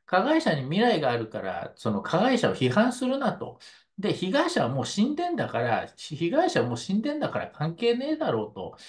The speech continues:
えー、加害者にも未来があるんだよ。だから誹謗中傷するなと。誹謗中傷はいけないけれども、誹謗中傷するなという大きな言葉で、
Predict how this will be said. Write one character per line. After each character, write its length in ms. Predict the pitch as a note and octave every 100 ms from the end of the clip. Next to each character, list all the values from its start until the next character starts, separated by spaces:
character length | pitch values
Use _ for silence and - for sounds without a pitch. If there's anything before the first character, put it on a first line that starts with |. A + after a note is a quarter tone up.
| - - -
え 320 | A2+ A2 F#2
ー、 20 |
加 160 | - C#3
害 180 | G#3 D#4
者 140 | A#3
に 80 | C#3+
も 120 | G2
未 180 | G#2 G3+
来 200 | D4+ G#3+
が 160 | A#2+ D#3
あ 40 |
る 60 | A#3+
ん 20 |
だ 100 | G3+
よ。 100 | G#2+
だ 140 | A#2 F3
か 80 |
ら 80 | F3
誹 220 | - C#3+
謗 160 | D#3 A#3+
中 220 | A#3+ A#3+
傷 180 | A#3 A#3+
す 100 | A3+
る 120 | B3+
な 100 | A3+
と。 140 | - -
誹 220 | - G3
謗 180 | D4+ F4
中 180 | E4 D4
傷 140 | E4
は 140 | D4+
い 80 | C4
け 100 | C4+
な 140 | C4+ C#4
い 80 |
け 80 | B3+
れ 80 | F3
ど 120 | D#3 F3
も、 200 | F#3 - - - _
誹 220 | - A#3+
謗 240 | D4+ D#4
中 260 | D#4 D4+ D4+
傷 240 | B3+ D4+
す 140 | C4+ C#4+
る 140 | C#4+
な 160 | D4 A3
と 160 | F#3
い 100 | G#3
う 300 | A#3+ A#3 D#3+
大 200 | G#3+ B3+
き 140 | - F#3+
な 180 | C#3 -
言 240 | C#3+ F#3+
葉 140 | G3+
で、 420 | F#3+ F#3 D#3 -